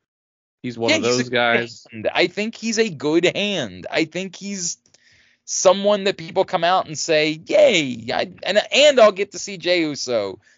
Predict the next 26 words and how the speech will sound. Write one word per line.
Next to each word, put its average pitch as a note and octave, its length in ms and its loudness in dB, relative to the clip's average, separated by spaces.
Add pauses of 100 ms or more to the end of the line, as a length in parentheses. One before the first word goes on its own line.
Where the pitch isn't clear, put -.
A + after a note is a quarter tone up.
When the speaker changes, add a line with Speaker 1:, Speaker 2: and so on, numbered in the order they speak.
Speaker 2:
That's F#3+ 520 4
neat. D#3 500 -10 (760)
To F#3 220 -2 (1040)
three C#4+ 380 -2
months A#3+ 400 2
ago, B2+ 520 4 (180)
he G3 200 -10
pinned C4 600 0 (180)
the G3+ 120 2
guy G#3 300 6
that G#3 140 2
hasn't G3 440 -2
been F#3 240 0
pinned F#3+ 400 -6
in B2+ 160 -4
three A#2+ 240 -6
years. - 640 -12 (460)
And F#3+ 120 6
he's F#3 280 -6
gone A#3 320 2
from G3 320 -2
that C3 600 2 (460)
to E3+ 220 -8
this. - 760 -2 (300)
It's - 340 0
insane G3+ 1120 0